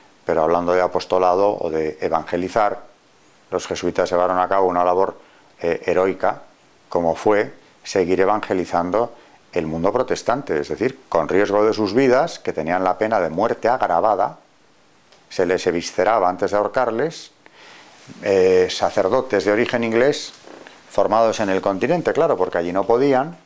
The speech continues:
volvían después a su patria de origen para seguir administrando los sacramentos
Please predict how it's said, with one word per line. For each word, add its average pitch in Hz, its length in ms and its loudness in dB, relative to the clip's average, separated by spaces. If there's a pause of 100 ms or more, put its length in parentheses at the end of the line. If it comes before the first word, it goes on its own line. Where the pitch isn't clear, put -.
(460)
volvían 107 640 2
después 110 440 0
a 92 40 -2
su - 160 -8
patria 113 340 2
de 113 80 4
origen 113 480 -4 (480)
para 110 220 2
seguir 110 320 0
administrando 104 680 -2
los 78 140 -6
sacramentos 127 960 -2